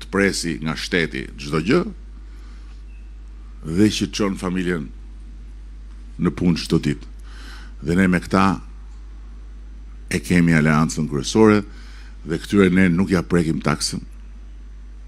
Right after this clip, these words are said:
Dhe këtyre ne do t'ja mbrojmë faturën e energjisë,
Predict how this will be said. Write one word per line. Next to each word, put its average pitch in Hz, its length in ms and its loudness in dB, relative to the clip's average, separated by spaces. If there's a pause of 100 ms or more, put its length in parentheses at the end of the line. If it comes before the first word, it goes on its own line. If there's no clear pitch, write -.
(560)
Dhe 92 120 6
këtyre 113 280 6
ne 113 120 6
do 101 80 2
t'ja 95 120 4
mbrojmë 95 400 6
faturën 87 400 2
e 80 140 0
energjisë, 95 580 0